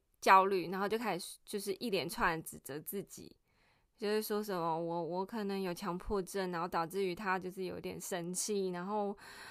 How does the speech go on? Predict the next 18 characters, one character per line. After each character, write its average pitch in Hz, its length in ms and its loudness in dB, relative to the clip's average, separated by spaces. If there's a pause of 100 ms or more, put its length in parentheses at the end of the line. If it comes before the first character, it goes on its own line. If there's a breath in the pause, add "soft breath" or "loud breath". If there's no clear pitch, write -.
(140)
然 208 160 0
后 226 100 2
早 214 160 2
上 233 140 -2
他 240 140 0
们 233 100 2
有 220 100 4
一 214 40 2
点 226 180 0
吵 214 220 -2
架， 233 320 -2
然 220 160 -2
后 254 180 0
都 254 160 -2
是 262 120 -4
我， 202 420 2
我 208 120 -2
在 247 260 0